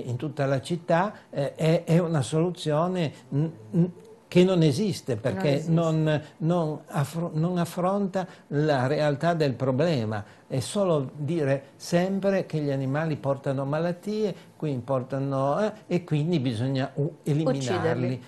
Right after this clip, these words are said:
Speaker 1: eliminarli.
Speaker 2: eliminarli.
Speaker 1: A parte le persone sensibili che, che, che vivono, che, che hanno anche questa, mm, capacità di,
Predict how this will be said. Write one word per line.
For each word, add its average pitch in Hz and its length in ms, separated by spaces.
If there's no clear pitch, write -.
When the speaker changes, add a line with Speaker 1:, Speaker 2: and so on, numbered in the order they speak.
Speaker 1:
eliminarli. 143 340
Speaker 2:
eliminarli. 104 460
Speaker 1:
A - 120
parte 208 340
le 117 100
persone 113 420
sensibili 107 800
che, 107 300
che, 110 640
che - 180
vivono, 107 640
che, 143 300
che 139 160
hanno 131 420
anche 120 540
questa, 101 480
mm, 123 340
capacità 123 800
di, 113 340